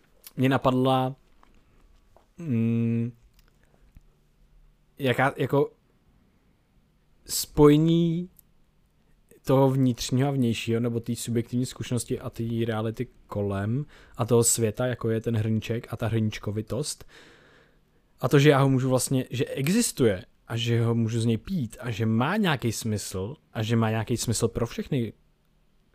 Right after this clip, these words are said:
kterým tohle říkáme a možná pro všechny na světě, tak je vlastně i emergence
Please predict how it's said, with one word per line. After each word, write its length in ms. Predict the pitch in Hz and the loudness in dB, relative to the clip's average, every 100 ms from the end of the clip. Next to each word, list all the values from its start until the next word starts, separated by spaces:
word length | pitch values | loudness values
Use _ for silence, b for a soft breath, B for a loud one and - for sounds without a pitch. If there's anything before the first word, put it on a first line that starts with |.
| _ - _ - | _ -20 _ -16
kterým 320 | - 117 117 | 0 2 4
tohle 200 | 113 113 | 4 4
říkáme 400 | 123 208 214 101 | 2 -2 -2 0
a 40 | |
možná 260 | 104 107 110 | 0 0 -2
pro 120 | 110 | -4
všechny 200 | - 107 | -2 -2
na 60 | 117 | -2
světě, 420 | - 208 104 95 b b b b b | -4 -6 -6 -10 b b b b b
tak 160 | - 113 | -6 0
je 180 | 135 135 _ | 0 0 _
vlastně 360 | 120 120 - 139 | -2 -2 -2 -2
i 120 | 147 131 | -2 0
emergence 800 | 143 147 135 123 - 107 110 | 0 2 2 0 0 -2 -4